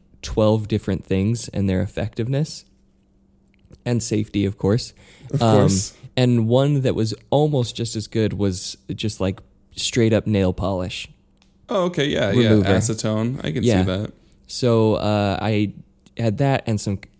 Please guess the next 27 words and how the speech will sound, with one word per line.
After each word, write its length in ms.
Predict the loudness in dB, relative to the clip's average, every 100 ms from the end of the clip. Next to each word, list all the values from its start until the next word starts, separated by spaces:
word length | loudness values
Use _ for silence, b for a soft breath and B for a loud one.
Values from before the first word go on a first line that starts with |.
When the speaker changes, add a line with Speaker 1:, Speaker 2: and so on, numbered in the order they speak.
| -20 _
Speaker 1:
uh, 280 | -4 0 -2
kind 220 | -2 -4
of 80 | -4
some 140 | -4 -6
cotton 340 | -2 -2 -2
swabs 380 | -2 0 0 -2
and 120 | -2
then 120 | -2
paper 320 | -2 -4 -4
towels 440 | -6 -6 -4 -4 -6
for, 400 | -6 -4 -2 -2
like, 260 | -4 -6 -8
the 80 |
gritty. 500 | -8 -4 -4 -4 -6 -10 B B B -10 -2
Um, 440 | 0 2 0 -2 b b b -2
I 140 | 2
have 180 | 2 2
to 80 | -2
say, 500 | -4 -2 0 0 -4 b b _
this 200 | 0 2
shit 500 | 2 -2 2 2 2 -2
was 260 | -2 -2 -4
caked 560 | -12 -6 0 2 0 -6 0
on 280 | 2 4
there 380 | 4 2 2 -2 b b b b _
so 800 | -12 -8 -8 -2 0 2 2 2
much 540 | 0 0 -4 -10 -14